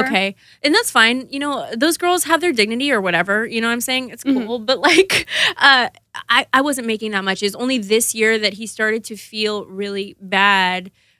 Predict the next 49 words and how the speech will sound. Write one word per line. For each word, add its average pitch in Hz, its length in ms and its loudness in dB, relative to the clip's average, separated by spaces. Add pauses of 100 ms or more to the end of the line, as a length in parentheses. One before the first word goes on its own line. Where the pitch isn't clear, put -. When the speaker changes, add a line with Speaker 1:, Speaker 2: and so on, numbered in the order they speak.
(160)
Speaker 1:
for 190 720 -2
me 202 580 -4 (500)
and 185 540 -4 (340)
wanted 202 680 -2
to 202 200 -6
help 190 340 -6
sort 190 240 -4
of, 180 220 -4 (1300)
you 220 100 -6
know, 190 140 -2
push 196 280 -6
me 202 160 0
in 190 80 0
a 185 60 -2
direction. 180 480 -6
So, 190 200 0
like, 190 200 -2
all 202 140 2
this 190 180 -4
money 190 220 -2
sort 185 200 -4
of 180 120 -6
has 185 160 -6
been, 180 400 -2
you 190 100 -6
know, 180 100 -4
invested. 180 680 -2
It's 180 160 -6
not 185 100 -4
like 185 140 -4
I - 40 -4
have 185 340 -4
any 196 220 -4
savings. 185 400 -2
It's, 175 140 -16 (100)
you 208 120 -8
know, 190 80 -6
it's 190 100 -10
been 202 160 -6
invested, 190 340 -8
like, 180 200 -14
you - 80 -14
know, 180 100 -14
to, - 380 -18
to, - 160 -14
to - 180 -12
pay 196 160 -8
for, 196 140 -14
like, - 240 -18